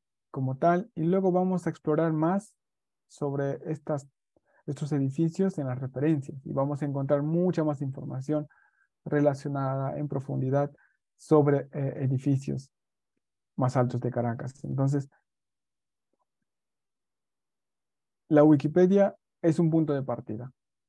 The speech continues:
Tómenlo como un inicio para su investigación y luego profundicen más en las referencias y luego ya empiezan a buscar muchos más recursos que pueden avalar su, su, su investigación.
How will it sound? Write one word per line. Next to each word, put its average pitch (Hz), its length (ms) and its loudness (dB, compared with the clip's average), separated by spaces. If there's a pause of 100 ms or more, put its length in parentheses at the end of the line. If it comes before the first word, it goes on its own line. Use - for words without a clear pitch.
(520)
Tómenlo 147 440 2
como 131 440 0
un 135 380 -2 (120)
inicio 156 540 2
para 139 160 0
su 135 100 -10
investigación 131 800 -2 (160)
y 143 100 -4
luego 139 340 2
profundicen 135 640 -2
más 135 240 -2
en 135 100 -4
las 123 120 -4
referencias 143 580 -2
y 127 80 -4
luego 127 260 -2
ya 127 100 -4
empiezan 127 320 -4
a 131 60 -4
buscar - 360 -8 (680)
muchos 139 320 2
más 120 160 0
recursos 131 500 -8
que - 100 -10
pueden 123 320 0
avalar 117 380 -2
su, - 300 -8 (680)
su, 123 340 -4 (760)
su - 120 -4
investigación. 120 760 -2